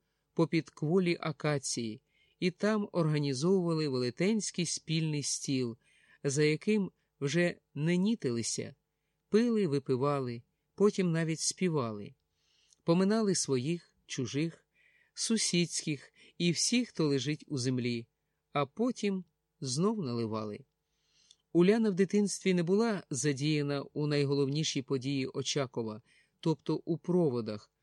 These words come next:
або ж радуниці, як її звуть північніше, бо не мала рідних могил у цій землі. Бабуся походила із Західної і, поки була жива, поминала рідних тільки у молитвах.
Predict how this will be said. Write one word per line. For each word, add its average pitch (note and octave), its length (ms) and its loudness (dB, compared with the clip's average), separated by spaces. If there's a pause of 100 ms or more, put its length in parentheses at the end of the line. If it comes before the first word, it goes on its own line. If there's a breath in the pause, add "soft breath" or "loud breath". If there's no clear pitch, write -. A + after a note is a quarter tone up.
(200)
або D#3 320 2
ж - 220 -6 (360)
радуниці, B2+ 920 -2 (500)
як D#3+ 340 2
її F3 420 2
звуть D#3 460 0 (220)
північніше, E3+ 1000 0 (640)
бо E3+ 180 2
не G3+ 120 6
мала A#3+ 340 4
рідних E3+ 420 2
могил C#3 440 0
у C#3 80 -4
цій C3+ 260 -2
землі. B2 520 -2 (440 soft breath)
Бабуся F#3+ 500 2
походила C#3+ 580 0
із C3 240 -4
Західної D#3+ 800 -2 (420)
і, E3 240 4
поки G3+ 320 2
була F#3 340 4
жива, G3 440 0 (500)
поминала F#3+ 500 4
рідних F3 320 2
тільки D3+ 360 -2
у - 100 -4
молитвах. C3+ 720 -2